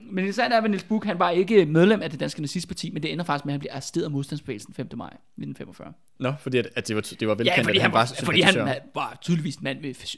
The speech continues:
Speaker 1: øh, fascistiske sy-, sympatier.
Speaker 2: Mm.
Speaker 1: Men det er bare for at sige, ligesom, at det der med, at de har det der i Lausen-familien, det der med, det der forhold til,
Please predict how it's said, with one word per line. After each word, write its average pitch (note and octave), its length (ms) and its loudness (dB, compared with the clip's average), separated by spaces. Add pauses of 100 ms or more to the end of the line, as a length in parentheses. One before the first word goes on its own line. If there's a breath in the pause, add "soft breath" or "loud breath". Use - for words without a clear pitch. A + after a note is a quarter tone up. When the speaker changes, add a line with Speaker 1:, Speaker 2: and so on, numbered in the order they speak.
Speaker 1:
øh, C3 80 -8
fascistiske C3+ 440 -6
sy-, - 180 -10
sympatier. - 500 -12 (220 loud breath)
Speaker 2:
Mm. A#2+ 180 -4
Speaker 1:
Men G#3+ 200 2
det - 80 -8
er B3+ 60 0
bare A#3 160 4
for A#3+ 60 -4
at A#3 60 -2
sige, A#3+ 180 0
ligesom, G3+ 300 -2
at - 100 -12
det F#3 80 -4
der F3 60 -2
med, D#3 220 -4
at - 220 -10 (320 soft breath)
de E3+ 80 0
har G#3+ 300 0
det F3 100 -2
der C3+ 140 -2 (260)
i D3+ 180 0
Lausen-familien, C3 600 -4
det B2 100 -4
der C3+ 60 -6
med, A#2+ 140 -10 (120)
det C3+ 80 -6
der C#3+ 180 -2
forhold C3 460 -4
til, - 280 -8